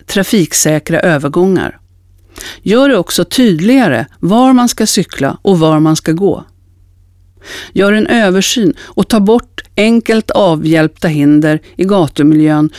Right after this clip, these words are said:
som försvårar för personer som har funktionsnedsättning. Region Gotland ska äga de hamnar som behövs för samhällsförsörjningen. All upphandling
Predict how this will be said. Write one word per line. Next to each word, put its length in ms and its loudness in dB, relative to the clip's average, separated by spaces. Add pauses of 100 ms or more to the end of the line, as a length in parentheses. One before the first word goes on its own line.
som 180 -2
försvårar 680 0
för 140 -4
personer 500 0
som 140 -2
har 120 0
funktionsnedsättning. 1400 -2 (1900)
Region 460 4
Gotland 600 0
ska 180 -2
äga 460 0
de 220 2
hamnar 560 2
som 200 0
behövs 500 0
för 80 -2
samhällsförsörjningen. 1200 0 (1700)
All 340 2
upphandling 840 0